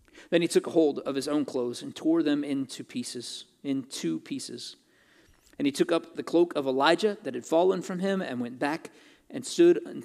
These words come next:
on the bank of the Jordan. And he took the cloak of Elijah that had fallen from him and struck the water, saying, "Where is the Lord, the God of Elijah?"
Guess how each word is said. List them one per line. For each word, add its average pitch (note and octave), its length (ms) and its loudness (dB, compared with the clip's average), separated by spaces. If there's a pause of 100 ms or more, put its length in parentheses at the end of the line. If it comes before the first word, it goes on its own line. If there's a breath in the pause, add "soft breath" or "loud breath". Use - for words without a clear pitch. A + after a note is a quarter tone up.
(160)
on D3+ 120 -2
the - 80 0
bank E3 400 -2
of C3 100 -6
the C3 80 -4
Jordan. F3+ 540 2 (200 loud breath)
And D3 80 -6
he B2+ 60 0
took E3 240 -2
the C3+ 80 -8
cloak E3+ 340 2
of B2+ 120 -6
Elijah E3 480 0
that D3 180 -4
had A#2 100 -10
fallen E3+ 340 2
from E3 180 -8
him E3 240 -2
and C3 160 -6
struck - 460 -4
the C#3 100 -2
water, D#3+ 420 2
saying, D#3 560 -2
"Where G#3+ 380 8
is E3 280 -2
the D3+ 100 2
Lord, F#3+ 500 6
the D3 60 -6
God F3 460 2
of E3 160 -4
Elijah?" D3+ 600 0